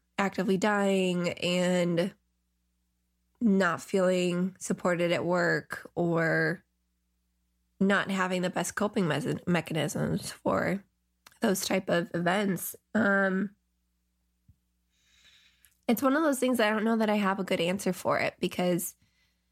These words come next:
there's, there's research and stuff going on about how to help prevent it, but it's just not being enacted in all hospitals yet.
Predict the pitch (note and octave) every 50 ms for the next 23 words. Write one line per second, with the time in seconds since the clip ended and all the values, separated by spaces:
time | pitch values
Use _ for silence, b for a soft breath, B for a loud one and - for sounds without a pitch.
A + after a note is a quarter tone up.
0 | _ _ _ _ _ _ _ _ _ _ _ - G3+ G#3 G3+ G3 G3 G3 - -
1 | - _ _ - G3 F#3+ F3+ - - G#3+ B3 A#3+ - B3+ A#3+ - - G#3 G3 G3
2 | - G3 F#3 - - - E3+ E3+ E3 E3+ F#3 F#3 F#3+ F#3 - - F#3 F3 F#3 F3
3 | E3 E3 F3 E3 E3 - - F3 F#3 F3 E3+ E3 - - D#3 D3+ G3 B3+ D#4 -
4 | G#3+ - E3 E3 - - - _ _ _ _ - G3+ G3+ - F#3+ F3+ F3 E3+ D#3+
5 | D3 - - _ _ _ _ _ _ _ _ _ _ _ _ _ _ _ _ _
6 | _ _ _ _ _ _ _ _ _ _ _ - F#3+ F3+ - - G3+ G3 - G3
7 | G3 F#3 - - - G3 F#3+ F#3 F3+ F3 - - F3 F3 E3+ F3 F#3 - - F3
8 | E3+ - E3 E3 E3 D#3 D#3+ D3+ - F3+ - - F3 F3+ - - - - F#2 A2
9 | B2 - - - D#3+ D3+ A2 F#2 - -